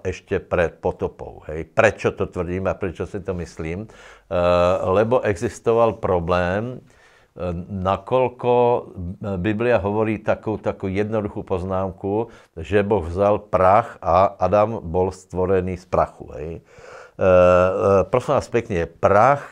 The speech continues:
znamená, že niečo sa stalo nedobré, lebo všetko sa rozpadá na prach, hej. Boh, to má, to je naše predstava, že Boh stvoril plastelínu a potom z nej urobil, e, nejaké, nejaké tvory. E, Boh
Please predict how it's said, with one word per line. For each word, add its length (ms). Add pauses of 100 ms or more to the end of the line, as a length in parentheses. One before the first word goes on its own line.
(120)
znamená, 960
že 320
niečo 320
sa 80
stalo 640 (240)
nedobré, 560
lebo 240
všetko 400
sa 160
rozpadá 840
na 100
prach, 400 (160)
hej. 320 (320)
Boh, 320 (640)
to 80
má, 160
to 160
je 80
naše 240
predstava, 560
že 160
Boh 160
stvoril 400
plastelínu 800
a 160 (160)
potom 320
z 80
nej 240
urobil, 460 (100)
e, 40 (680)
nejaké, 400
nejaké 320
tvory. 460
E, 580
Boh 240